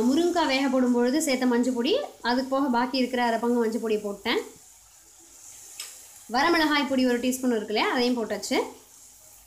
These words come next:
இப்போ அது வந்து நல்லா வதங்கட்டும். இது நல்லா வதங்கி முடிச்சதுக்கு அப்புறம் தான் நம்ம வந்து முருங்கைக்காவை வந்து சேர்க்க போறோம். இந்-, நான் வந்து முருங்கைக்காய் வேக வச்ச தண்ணியுமே எடுத்து வச்சிருக்கேன். ஏன் அப்படின்னா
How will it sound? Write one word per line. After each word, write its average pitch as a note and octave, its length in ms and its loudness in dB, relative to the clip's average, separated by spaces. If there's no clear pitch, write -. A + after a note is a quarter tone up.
இப்போ B3 160 -4
அது B3 120 2
வந்து D4+ 220 2
நல்லா C4 180 2
வதங்கட்டும். A3+ 420 -2
இது D4 100 2
நல்லா E4+ 180 2
வதங்கி E4 360 2
முடிச்சதுக்கு C#4 400 0
அப்புறம் A3+ 300 0
தான் F4 140 2
நம்ம B3 140 4
வந்து B3 220 2
முருங்கைக்காவை D4 580 2
வந்து A#3 240 0
சேர்க்க A#3 260 -2
போறோம். G3 300 -2
இந்-, E4+ 240 2
நான் E4 180 4
வந்து G#4 220 4
முருங்கைக்காய் G4+ 500 4
வேக F4+ 240 2
வச்ச D#4+ 160 0
தண்ணியுமே D4+ 580 2
எடுத்து C4 240 0
வச்சிருக்கேன். F#3 420 -8
ஏன் G4 180 -4
அப்படின்னா A#3 380 -8